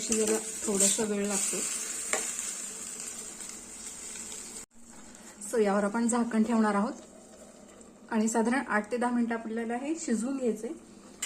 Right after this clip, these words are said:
जेणेकरून गवार आणि बटाटा दोन्ही व्यवस्थित असे शिजले गेले पाहिजेत. साधारण एक दहा मिनिटं झालेली आहेत. वा, मस्तच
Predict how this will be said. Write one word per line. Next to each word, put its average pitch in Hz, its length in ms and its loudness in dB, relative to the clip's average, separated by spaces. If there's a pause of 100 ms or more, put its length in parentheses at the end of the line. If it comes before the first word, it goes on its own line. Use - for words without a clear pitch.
(260)
जेणेकरून 233 420 2
गवार 226 260 6
आणि 233 180 0
बटाटा 214 420 0
दोन्ही 214 300 2 (320)
व्यवस्थित 208 420 -2
असे 240 260 -4 (460)
शिजले 220 360 2
गेले 208 200 2
पाहिजेत. 196 300 -4 (3750)
साधारण 220 360 4
एक 220 100 0
दहा 214 180 6
मिनिटं 208 260 4
झालेली 202 440 4
आहेत. 196 260 0 (1700)
वा, 185 140 -6 (280)
मस्तच 214 600 2